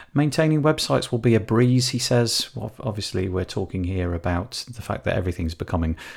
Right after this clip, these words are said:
far more streamlined. Hosting providers have got lots of different options for automatically updating things and so on. So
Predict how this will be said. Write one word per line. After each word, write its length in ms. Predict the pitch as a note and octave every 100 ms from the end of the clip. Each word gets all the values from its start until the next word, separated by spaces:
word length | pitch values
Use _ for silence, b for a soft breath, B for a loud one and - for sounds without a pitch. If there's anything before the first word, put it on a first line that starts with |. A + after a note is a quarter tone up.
| B
far 260 | - - F2
more 260 | E2 D#2+
streamlined. 800 | - - - F#2+ F2+ F2 E2+ E2+ -
Hosting 420 | G2 - F#2 E2
providers 560 | F2 E2+ E2 E2+ D#2+
have 100 | E2+
got 240 | - F#2+ -
lots 220 | - -
of 80 | F2+
different 280 | G2 G#2+ G2
options 360 | - - F#2+
for 200 | - F2
automatically 680 | F2+ - E2+ F2+ - - F#2
updating 520 | - F#2+ F2+ - F2+
things 280 | F#2+ F2 E2+
and 120 | F2
so 220 | - F#2+
on. 140 | F2+ F#2
So 240 | - G#2+